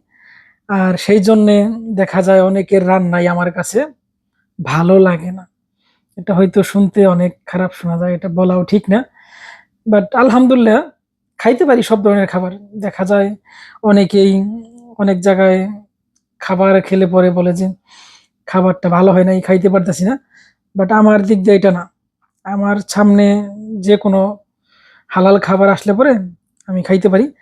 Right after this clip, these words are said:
আর এটা দেখতেন, মাশাআল্লাহ, মিষ্টি কুমড়া একদম কচি ছিল, আর এটাকে আমি রান্না করব ডিম দিয়ে। আসলে এটা আমি কখনো রান্না করিনি, আজকে ফার্স্ট রান্না করলাম। আর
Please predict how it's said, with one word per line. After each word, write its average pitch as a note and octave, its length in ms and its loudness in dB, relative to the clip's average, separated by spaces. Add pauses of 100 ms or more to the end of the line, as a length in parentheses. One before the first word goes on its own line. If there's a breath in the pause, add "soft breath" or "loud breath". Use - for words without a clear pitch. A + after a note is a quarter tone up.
(180 soft breath)
আর G3 140 -4
এটা F#3+ 200 0
দেখতেন, B3 280 0 (720 soft breath)
মাশাআল্লাহ, F#3 460 0
মিষ্টি F#3+ 320 -2
কুমড়া F#3+ 240 2 (1000)
একদম F3+ 280 0 (140)
কচি B3 320 2
ছিল, F#3+ 140 0 (800 loud breath)
আর G3+ 140 0
এটাকে G3+ 280 0
আমি G3+ 160 4
রান্না G3 320 2
করব G3+ 180 0 (680)
ডিম G#3 180 4 (120)
দিয়ে। F#3+ 160 -4 (720 soft breath)
আসলে G#3+ 260 0 (440)
এটা A#3 200 0
আমি A3 180 4
কখনো G#3+ 280 2
রান্না G#3+ 300 2
করিনি, G#3+ 200 2 (100)
আজকে - 180 -10 (140)
ফার্স্ট - 260 -6 (200)
রান্না F3+ 300 -2
করলাম। F#3+ 220 2 (840 soft breath)
আর F#3 280 2